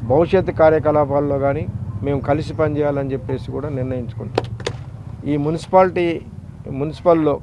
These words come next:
కేతనపల్లి మున్సిపాలిటీలో టీఆర్ఎస్ అభ్యర్థి చైర్మన్గా ఉంటారు. మేము కూడా గౌరవప్రదమైన స్థానాలు తీసుకొని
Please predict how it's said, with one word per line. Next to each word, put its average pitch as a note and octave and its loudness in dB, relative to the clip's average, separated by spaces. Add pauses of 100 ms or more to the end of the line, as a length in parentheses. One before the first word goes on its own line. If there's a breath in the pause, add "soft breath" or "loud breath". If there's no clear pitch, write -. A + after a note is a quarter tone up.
కేతనపల్లి C#3+ -2
మున్సిపాలిటీలో B2+ -2 (720)
టీఆర్ఎస్ D3 -2 (360)
అభ్యర్థి B2+ -2 (140)
చైర్మన్గా C3+ -2
ఉంటారు. B2 -4 (240)
మేము C3 -4
కూడా C#3+ 0 (300)
గౌరవప్రదమైన B2+ -2
స్థానాలు B2 -6
తీసుకొని B2+ -10